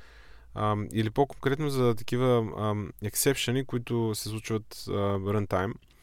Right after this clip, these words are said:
Аз определено смятам, че имам много да уча в тая посока, а, но наскоро така о-, осъзнах нещо, <laughs> което ми се ще да го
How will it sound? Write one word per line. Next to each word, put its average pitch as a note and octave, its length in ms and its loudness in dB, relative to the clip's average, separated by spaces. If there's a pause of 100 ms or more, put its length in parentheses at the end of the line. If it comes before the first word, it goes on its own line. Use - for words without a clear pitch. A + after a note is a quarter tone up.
(600)
Аз - 440 6
определено C3 440 8
смятам, D3 380 4
че - 180 6
имам C#3 520 6
много B2+ 280 8
да C#3+ 60 4
уча C3 280 0
в - 60 -8
тая A2+ 280 8
посока, D#3+ 760 0 (220)
а, A#2 560 0 (760)
но A#2 320 0 (260)
наскоро C#3+ 480 6
така E3 440 8 (560)
о-, A#3 120 0 (220)
осъзнах C3 460 4
нещо, D3 260 2
<laughs> - 20 0
което C3+ 260 6
ми C#3+ 100 2
се B2+ 140 2
ще B2+ 180 4
да C3+ 120 8
го A#2+ 180 -2